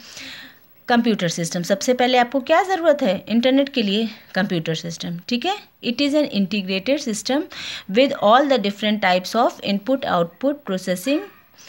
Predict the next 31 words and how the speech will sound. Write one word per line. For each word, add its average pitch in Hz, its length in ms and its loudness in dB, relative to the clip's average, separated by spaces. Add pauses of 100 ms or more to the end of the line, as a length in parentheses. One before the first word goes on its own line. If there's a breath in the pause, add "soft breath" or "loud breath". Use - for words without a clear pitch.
(300 loud breath)
and, 233 360 2
अ, 190 580 2 (180)
अ, 180 140 0
storage 190 520 0
devices। 156 500 -2 (460 loud breath)
ये 220 260 2
कंप्यूटर 226 460 0
सिस्टम 262 340 -4
में 262 140 2
क्या 269 180 2
होता 285 280 4
है, 370 220 2 (420 loud breath)
ये, 294 340 2
अ, - 120 -2
अ, 202 720 4 (160)
सभी, 240 720 2
अ, 202 220 0
सभी 226 340 2
चीज़ों 190 300 -2
में, 190 120 2
यानी 202 280 2
कि 254 160 2
हम 262 240 4
इनपुट 196 340 -2
डिवाइस, 247 440 2
आउटपुट 233 420 -2
डिवाइस, 247 360 2
प्रोसेसिंग 208 540 0
और 220 160 2
स्टोरेज 214 420 0
डिवाइस, 220 420 0